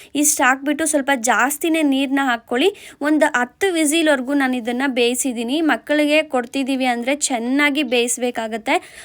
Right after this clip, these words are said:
ಮಟನ್ ಕೂಡ ಅದರಲ್ಲಿ ಮೇಲೆ ಇತ್ತಲ್ಲ, ಅದು ಕೂಡ ಚೆನ್ನಾಗಿ ಸಾಫ್ಟ್ ಆಗ್ಬೇಕು.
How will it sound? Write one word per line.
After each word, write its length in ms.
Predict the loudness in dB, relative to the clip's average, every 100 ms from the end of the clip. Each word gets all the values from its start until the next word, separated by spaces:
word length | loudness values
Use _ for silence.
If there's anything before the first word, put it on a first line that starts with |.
| -4
ಮಟನ್ 440 | 0 2 4 4 2
ಕೂಡ 120 | 4
ಅದರಲ್ಲಿ 300 | 4 4 0
ಮೇಲೆ 320 | 0 0 2 0
ಇತ್ತಲ್ಲ, 240 | 0 0
ಅದು 160 | 0 0
ಕೂಡ 120 | 0 0
ಚೆನ್ನಾಗಿ 440 | 0 0 0 0
ಸಾಫ್ಟ್ 400 | 0 0 0 -2
ಆಗ್ಬೇಕು. 540 | -2 -2 -4 -4 -4